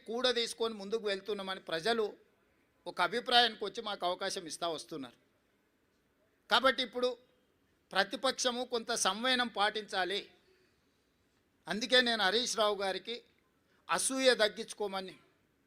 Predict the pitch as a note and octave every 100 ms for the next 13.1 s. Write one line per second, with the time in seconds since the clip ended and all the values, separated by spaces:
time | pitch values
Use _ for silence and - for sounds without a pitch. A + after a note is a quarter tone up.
0 | _ - G#3+ A#3 A3 G3 F#3 - F3+ F3+
1 | D#3+ - _ _ _ _ _ _ _ -
2 | C3+ G3+ A3+ A3 G3 G#3+ A#3+ B3 A3 G3+
3 | A3 A#3 A3 - F#3+ - C4 A#3+ A3+ G#3
4 | G#3 G3+ F#3+ B3 - _ _ _ _ _
5 | _ _ F#3+ B3 A3+ B3+ B3+ B3+ - A3+
6 | A#3+ C4 B3 - B3 B3 A3+ G#3 G3+ G#3
7 | F#3 A3+ B3 B3+ B3 A#3 A3+ A3+ A3+ A3+
8 | A3 - G3 - G3+ A#3+ A3+ F#3+ - F#3+
9 | A#3 A3+ G3+ - A3 F3+ E3+ A3+ B3 A3+
10 | G3 G#3+ A3+ - B3 E3 E3+ A3 G3+ G3+
11 | G#3 A3+ - _ _ _ C#3 A#3+ C4 B3
12 | A3+ G#3+ G#3 A3+ G#3+ G#3 F#3+ G3+ F#3+ F#3